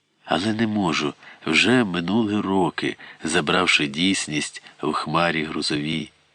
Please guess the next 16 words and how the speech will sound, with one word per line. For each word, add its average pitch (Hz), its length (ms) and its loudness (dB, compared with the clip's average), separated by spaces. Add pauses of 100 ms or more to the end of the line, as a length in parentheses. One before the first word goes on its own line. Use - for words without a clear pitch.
(340)
Шалена 120 640 4
ринь 110 440 4
веде 80 320 2
мене 95 280 0
в 85 100 -2
негоду, 87 680 2 (260)
а 71 180 0
швидкість - 880 0
часу 104 480 2
кличе 92 460 0
самоту. 92 680 -4 (400)
Переді 78 320 2
мною 98 360 2
дощова 90 560 2
погода. 87 640 0 (1300)
Зірки 101 840 2